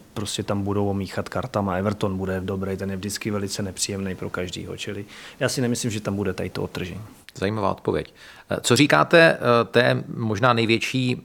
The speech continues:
Speaker 2: změně, eh, v Anglii, co se týče tlustší čáry na monitoru, eh, videorozhodčího, to znamená,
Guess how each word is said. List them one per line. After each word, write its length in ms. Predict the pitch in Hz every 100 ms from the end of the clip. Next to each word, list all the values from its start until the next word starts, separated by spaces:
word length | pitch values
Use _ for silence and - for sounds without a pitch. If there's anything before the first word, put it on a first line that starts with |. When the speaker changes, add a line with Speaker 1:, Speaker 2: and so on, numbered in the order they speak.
| -
Speaker 2:
změně, 920 | 98 101 107 104 107 113 117 123 127 -
eh, 40 | 95 92
v 100 | 90
Anglii, 400 | - 101 98 107
co 120 | 107 107
se 120 | 104
týče 440 | - 95 - 110 - - - - -
tlustší 520 | 113 110 - - 123
čáry 340 | - 98 101
na 100 | 107
monitoru, 800 | 107 101 95 104 101 107 113 113 -
eh, 400 | 95 95 92 -
videorozhodčího, 880 | 101 101 101 101 98 - 95 87
to 120 | 95 92
znamená, 520 | 95 92 92 98